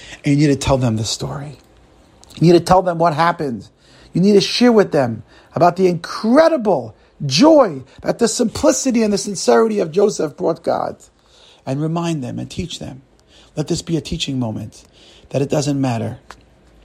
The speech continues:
if you're the holiest or the greatest. What matters is that you reach into your heart and you talk to God and you thank Him and you connect with Him from a place of sincerity and wholesomeness." This, my friends, is the story.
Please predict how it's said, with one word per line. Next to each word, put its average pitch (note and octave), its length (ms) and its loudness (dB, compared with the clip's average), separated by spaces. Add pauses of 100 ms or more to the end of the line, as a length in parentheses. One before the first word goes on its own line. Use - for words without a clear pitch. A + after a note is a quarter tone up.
(180)
if - 120 -8
you're C3+ 80 0
the - 100 -4
holiest B2 420 -2
or - 40 -4
the A2+ 120 -6
greatest. - 560 -8 (400)
What - 180 -4
matters B2+ 400 -2
is A2 120 -6
that A#2+ 100 0
you A2+ 100 -4
reach B2+ 220 -2
into A#2 180 -6
your - 140 -4
heart - 440 -12 (460)
and A#2 140 -2
you A#2+ 60 -2
talk - 300 -2
to A#2 120 -6
God A2 260 0
and A2 100 -4
you A#2+ 80 -4
thank A#2+ 360 -6
Him G2+ 80 -4
and G#2+ 120 -4
you A#2 60 -8
connect G#2+ 380 -6
with - 160 -12
Him - 180 -14 (300)
from - 160 -6
a A2+ 40 -2
place A#2+ 300 -2
of - 100 -8
sincerity G#2+ 640 -6
and G#2 120 -10
wholesomeness." - 800 -14 (500)
This, - 240 -2
my A#2 140 -2
friends, A2 400 -8
is G#2+ 100 -8
the A2 80 -8
story. A#2 520 -8